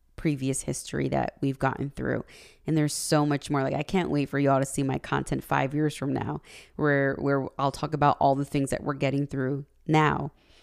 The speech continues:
And anyways, I, I've made this podcast a lot longer than it needed to be.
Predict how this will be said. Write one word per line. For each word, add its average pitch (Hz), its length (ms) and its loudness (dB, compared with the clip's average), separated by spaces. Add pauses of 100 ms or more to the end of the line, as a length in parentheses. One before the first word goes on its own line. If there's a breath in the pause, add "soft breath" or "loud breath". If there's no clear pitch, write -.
(160 soft breath)
And 170 120 4
anyways, 143 400 4
I, 143 220 2
I've 139 160 2
made 156 200 6
this 131 160 0
podcast 139 420 0
a 135 60 -2
lot 131 180 0
longer 127 260 0
than 127 160 0
it 143 60 0
needed 139 280 -4
to - 100 -4
be. 139 300 -2